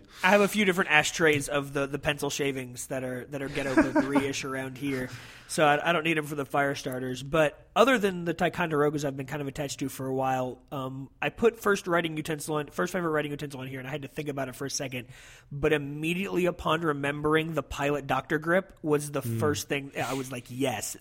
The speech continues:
Speaker 1: that." That was the pen that I was so happy when I found it and had it for, like, two or three months. I think it was probably one of the first pens that I held on to even once the refill ran out.
Speaker 2: Yeah, it wrote
Speaker 1: Which
Speaker 2: so
Speaker 1: when
Speaker 2: smooth.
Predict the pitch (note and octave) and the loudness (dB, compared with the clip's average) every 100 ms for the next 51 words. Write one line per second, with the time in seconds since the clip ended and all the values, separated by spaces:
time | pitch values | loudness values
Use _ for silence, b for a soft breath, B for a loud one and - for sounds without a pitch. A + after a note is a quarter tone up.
0 | C3+ C#3+ B2+ A2+ D3 D3 E3+ E3+ E3+ D#3 | -4 -2 -2 -4 0 0 2 0 -2 -4
1 | - D#3 D3+ D3 C#3 - C3+ C3 - D#3+ | -2 -2 -2 -4 -4 -2 -4 -4 -4 0
2 | D#3 D#3+ D#3 D#3+ D#3 C#3+ - C#3+ C3 B2 | 2 2 0 -4 -4 -4 -4 -6 -6 -8
3 | A#2+ - b b b C#3+ - E3+ D3+ - | -10 -12 b b b -4 2 2 2 -2
4 | E3 C#3+ - G3 F#3 F3 - F3 E3 D#3 | 0 0 -2 0 2 0 0 -2 0 0
5 | D#3 - F#3 F#3+ B3+ B3 G#3 - G3 F3 | -2 -2 -2 -2 -8 -4 -4 -2 -2 0
6 | E3 D#3+ E3 D#3+ - D#3 D#3 C#3 E3 D3+ | -2 -4 -4 -4 -4 -4 -4 -2 0 2
7 | D3 D3 E3+ - C#3+ D3 D3 D3+ D3+ C3+ | 0 -2 -6 -4 -4 -2 -4 -4 -4 -2
8 | C3 B2+ F3 F#3 G3+ G3 A3 B3+ - - | -4 -2 -2 0 0 0 -2 -4 -10 -8
9 | A2 A2 A2 G#2 B2 D#3 C3 C3 C3 B2 | -2 0 0 0 -2 2 8 10 10 8
10 | B2+ B2 A#2 | 8 8 6